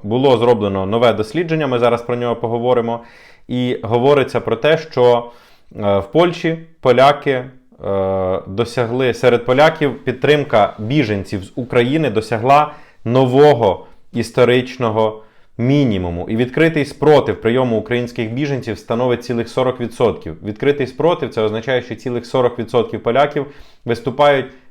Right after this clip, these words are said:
проти біженців з України.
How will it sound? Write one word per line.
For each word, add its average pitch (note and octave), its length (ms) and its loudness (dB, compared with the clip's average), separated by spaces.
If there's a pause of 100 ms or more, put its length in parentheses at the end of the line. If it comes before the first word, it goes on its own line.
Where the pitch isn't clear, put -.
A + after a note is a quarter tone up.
(100)
проти D3 600 4 (380)
біженців G#2+ 640 -2 (300)
з G2 200 -12
України. B2 640 0